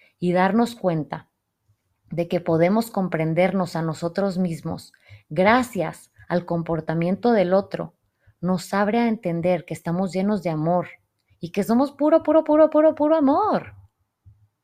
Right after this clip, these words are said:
Entonces, tú eliges juzgar,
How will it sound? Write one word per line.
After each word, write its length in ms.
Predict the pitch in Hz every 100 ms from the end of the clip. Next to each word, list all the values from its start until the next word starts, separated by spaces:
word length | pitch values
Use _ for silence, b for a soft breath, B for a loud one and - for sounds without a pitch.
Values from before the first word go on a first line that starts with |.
| _ _ b b
Entonces, 840 | 196 208 269 320 320 208 202 208 - - - - -
tú 160 | 254 269
eliges 760 | 269 277 311 196 156 - - _ _ _ _ _ _ _ _
juzgar, 680 | - - 233 185 196 226 294